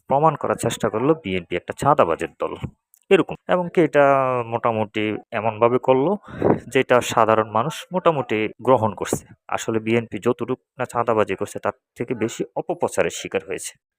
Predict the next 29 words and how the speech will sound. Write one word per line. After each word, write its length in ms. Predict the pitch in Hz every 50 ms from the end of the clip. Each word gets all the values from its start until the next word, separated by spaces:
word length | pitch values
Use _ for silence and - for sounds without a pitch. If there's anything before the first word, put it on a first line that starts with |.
| _
নির্বাচন 560 | 156 175 196 185 190 180 - - - 170 160 160 156 156 -
উপলক্ষে 600 | - - - 147 123 120 120 - - - - 117 110 120 - _ _ _ _ _ _ _ _ _ _ _ _ _ _ - - - _
অনেক 200 | - 131 117 117 -
কথাই 240 | - 95 - 98 98
বলতে 280 | 92 95 98 95 - 95 92
আছে, 200 | 92 - - 165 165 156 - _ _
কিন্তু 240 | _ 214 202 175 - 165
আপনি 220 | 147 131 - _ 127 107
দেখেন, 340 | 101 101 - - - 107 110 120 - _ -
গত 300 | 139 143 160 - _ - 160 156 160 160 143
সতেরো 460 | - - - 123 117 - _ - 180
বছরের 420 | 180 208 196 - - 185 170 170 143
দুর্নীতির 440 | 113 131 165 175 180 185 165 - 139
কথা 220 | - 104 - - 117
কেউ 180 | - 107 104
বলে 240 | 98 107 110 110 101
না, 100 | 95 104
কিন্তু 280 | 104 - 120 110 - 120
বিএনপির 1000 | 104 98 95 117 147 170 175 175 165 160 _ - 156 160 170 185 190 196 180 - - _ _ _ _ _ _ _ _ _ _ -
এর 200 | 123 127 139 -
আগের 400 | - - 147 151 180 180 185 170 - -
কথা, 280 | - 92 - - - 87 85 -
যেখানে 520 | 101 101 - - 117 113 117 117 120 120 117 -
জামাতের 460 | 107 104 110 110 113 113 - - 101 - _
তারা 480 | - 95 95 107 110 120 127 135 143 143 -
তাদের 280 | 104 95 90 95 104 113 110 -
রাজনীতির 640 | 120 101 113 113 - 117 123 123 - - 107 -
সাথে 260 | - - 110 101 - 101
ছিল, 280 | - - - 131 147